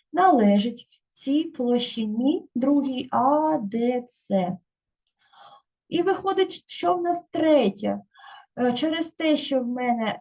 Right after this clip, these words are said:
М К, ми знаємо з першої, е, нашої відповіді, паралельно А Ц, а А Ц належить площині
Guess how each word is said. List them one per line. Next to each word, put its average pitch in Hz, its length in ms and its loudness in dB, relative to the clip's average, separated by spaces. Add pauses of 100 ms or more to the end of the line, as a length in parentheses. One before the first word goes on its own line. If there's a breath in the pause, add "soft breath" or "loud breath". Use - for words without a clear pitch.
М 269 300 -2
К, 214 400 0
ми 208 180 -6
знаємо 196 800 -2
з - 120 -20
першої, 208 640 -4
е, 202 80 -12 (1120 loud breath)
нашої 208 640 -2
відповіді, 196 800 -4 (240)
паралельно 233 720 0
А 233 140 -2
Ц, 190 480 -6 (420 loud breath)
а 240 420 -2
А 233 140 0
Ц 233 480 -2
належить 208 800 -2
площині 226 960 -4